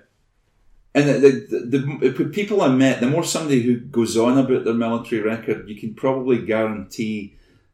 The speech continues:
that they've done very little. And this, uh, this, this, this, this can be serious, because you've got people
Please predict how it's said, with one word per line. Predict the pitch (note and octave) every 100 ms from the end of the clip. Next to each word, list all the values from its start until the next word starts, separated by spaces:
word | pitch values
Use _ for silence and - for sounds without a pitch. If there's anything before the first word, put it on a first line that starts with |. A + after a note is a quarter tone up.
| _
that | A2 G#2 - -
they've | G2 G2+ -
done | A2 G#2+ G#2 F#2+ - -
very | A2+ G#2+
little. | G2 G#2+ - F#2+ - - - - -
And | B2+ C3
this, | B2 -
uh, | B2 - -
this, | F#3+ -
this, | F#3+ F3+ F3+ -
this, | - - - - -
this | F3 E3+
can | - D#3+
be | C3+
serious, | - C3+ C#3 C3 A2 -
because | B2 - B2+ A2+ -
you've | B2 C3
got | - -
people | F3 F3+ G3+ D#3 -